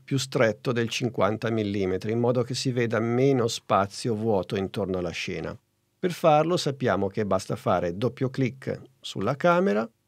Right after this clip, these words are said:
in modo che si riaprano i suoi settings e dal menu dei preset possiamo cambiare obiettivo. In questo caso potremmo usare un centotrentacinque millimetri. Bene, ora vediamo meno spazio intorno alla scena.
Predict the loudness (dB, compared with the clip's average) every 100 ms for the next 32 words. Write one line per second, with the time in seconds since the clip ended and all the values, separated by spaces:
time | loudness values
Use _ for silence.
0 | _ 0 4 4 4 -2 -4 -2 2 2
1 | 0 -4 -4 -6 -8 2 2 2 2 2
2 | 2 0 0 0 -6 -14 _ _ 2 4
3 | 6 6 6 4 2 0 0 2 2 2
4 | -2 -4 -2 0 0 0 0 0 0 0
5 | -2 -4 -4 -6 -4 -8 -12 _ _ -6
6 | -4 -4 0 2 2 0 -4 0 2 2
7 | 2 2 2 2 0 -4 -2 -2 0 -4
8 | -2 -4 -4 -4 -4 -2 0 2 4 4
9 | 2 2 -2 -6 -8 _ _ _ _ _
10 | _ _ _ _ _ _ _ _ -4 0
11 | 2 4 4 4 4 2 2 4 0 -2
12 | -10 _ 4 6 6 6 4 0 2 2
13 | 0 -4 -2 -2 -2 -2 0 0 -2 -2
14 | -4 -4 -4 -6